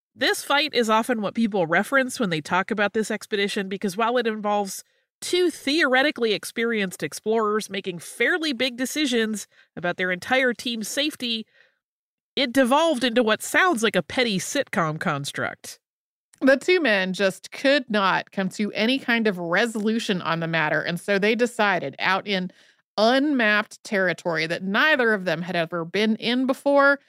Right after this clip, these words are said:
Speaker 2: to just part ways then and there. Their equitable solution <laughs> was to divide the supplies evenly, but that was actually a problem because when they had dropped their carts to streamline the journey, they had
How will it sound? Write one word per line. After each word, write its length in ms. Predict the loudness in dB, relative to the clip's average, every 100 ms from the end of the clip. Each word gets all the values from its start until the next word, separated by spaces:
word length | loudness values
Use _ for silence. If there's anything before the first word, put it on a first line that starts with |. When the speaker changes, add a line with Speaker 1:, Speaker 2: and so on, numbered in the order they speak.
| _ _
Speaker 2:
to 100 | -8
just 380 | 2 2 0 -16
part 380 | 0 2 4 0
ways 640 | -6 0 0 0 -6 -12 -14
then 340 | -12 -2 0 0
and 160 | 0
there. 320 | -4 -6 -8 -12 _ _ _ _ _
Their 220 | 2 2 2
equitable 640 | -2 -2 _ 4 4 2 -2
solution 800 | -2 -2 -2 -2 -4 -6 -6 -12 _ _
<laughs> 220 | _ _
was 220 | 0 0
to 160 | -2 0
divide 440 | 2 2 2 2
the 100 | -2
supplies 580 | -6 -4 0 2 2 -4
evenly, 480 | -6 -4 -4 -4 -8
but 260 | 0 0 0
that 400 | 0 2 2 0
was 140 | -2
actually 380 | 0 0 -2 -4
a 60 | -2
problem 500 | 0 0 2 0 0
because 320 | -2 -4 -4 _ -20 _ _ _
when 180 | -2 2
they 140 | 2
had 240 | 4 2 0
dropped 480 | 2 4 4 2 0
their 160 | 2
carts 540 | 0 4 4 4 0 -10
to 120 | -10
streamline 640 | -6 -4 -2 0 0 2
the 60 | -2
journey, 440 | -2 0 2 2
they 140 | 2 2
had 200 | 2